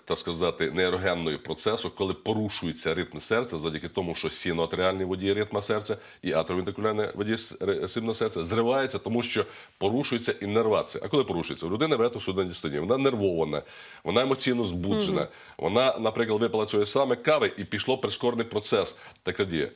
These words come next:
Speaker 1: Каву прибрали, да, але причину не прибрали. По цій причині треба виясняти перву причину і прибрати перву причину. Тоді і каву може пити, і вживати будь-які інші напої, і в той же самий час ритм серця не буде зриватися. Тобто треба виходити з причини,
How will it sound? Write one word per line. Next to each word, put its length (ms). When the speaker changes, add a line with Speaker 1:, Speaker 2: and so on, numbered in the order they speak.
Speaker 1:
Каву 220
прибрали, 400
да, 240
але 280
причину 680
не 180
прибрали. 640
По 80
цій 80
причині 280
треба 240
виясняти 520
перву 340
причину 640
і 40
прибрати 480
перву 200
причину. 200
Тоді 120
і 120
каву 300
може 220
пити, 420
і 360
вживати 400
будь-які 400
інші 320
напої, 460
і 20
в 60
той 180
же 60
самий 200
час 260
ритм 180
серця 260
не 60
буде 160
зриватися. 440
Тобто 100
треба 180
виходити 300
з 20
причини, 800